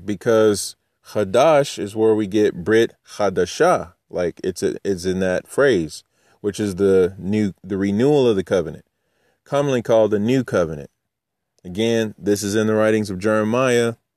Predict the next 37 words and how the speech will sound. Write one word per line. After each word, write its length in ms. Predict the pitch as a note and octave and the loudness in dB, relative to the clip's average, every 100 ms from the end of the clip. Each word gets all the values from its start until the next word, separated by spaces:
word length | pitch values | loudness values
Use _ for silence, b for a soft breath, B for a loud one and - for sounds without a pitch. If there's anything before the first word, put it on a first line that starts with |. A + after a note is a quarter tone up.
| _ | _
and 120 | - | -8
many 180 | G2+ G#2 | -4 -4
people 280 | G2+ A2 G2+ | -4 -4 -4
think, 340 | A2 G#2+ G2+ - | -2 -2 -2 -2
"Oh, 440 | C#3 C3+ G2+ F2 | 0 2 0 -2
the 120 | F2+ F#2+ | -6 -4
new 240 | G2+ A2 | -2 -4
covenant 520 | - C#3 B2 G#2+ F#2 _ _ _ | 0 0 0 -2 -6 _ _ _
started 460 | - A2+ A2+ A2+ | -4 0 2 2
with 540 | G2 G#2+ A2 A2+ - - _ _ _ - | 2 4 4 2 -4 -20 _ _ _ -4
Matthew," 720 | B2+ C#3+ - G#2 G2 E2+ D#2+ | -2 -2 -2 -4 -2 -4 -8
or 320 | - G2 F#2+ | -4 0 0
it 100 | F#2 | -2
started 360 | - A2 A2+ A2+ | 0 2 4 2
with 400 | G2+ G#2+ A2+ - | 4 2 2 -4
the 340 | G#2 A2 G#2+ G2 | 0 4 4 4
resurrection 640 | G#2+ A2+ A#2 A2+ - A#2 | 4 2 4 2 0 -4
of 80 | A2+ | -4
Messiah 500 | A2 C3 C3+ A#2+ G#2 | -4 0 2 2 0
and 100 | G2 | -4
the 60 | |
beginning 400 | F2 F2 A2+ A#2 | -6 -4 -2 0
of 80 | A2+ | -2
the 60 | G#2 | -4
teachings 400 | B2 A2+ A2+ G#2 | -8 -4 -4 -6
of 80 | |
Paul, 440 | - C#3 B2 F2+ F2+ b b b b | 0 2 4 2 -2 b b b b
which 180 | A2 G2+ | -4 0
have 160 | D3 | 0
a 100 | D#3 | 2
very, 400 | G2 F2+ A#2+ A#2 | -2 0 2 2
very 280 | G#2+ G#2 G2 | 2 2 2
big 220 | F#2 F#2 | 2 -2
span, 460 | - - A2 F#2+ F2 | -4 -4 -2 -2 -2
by 160 | D#2+ D#2+ | -2 0
the 100 | D#2+ | 2
way. 280 | D#2+ F#2+ | 0 -2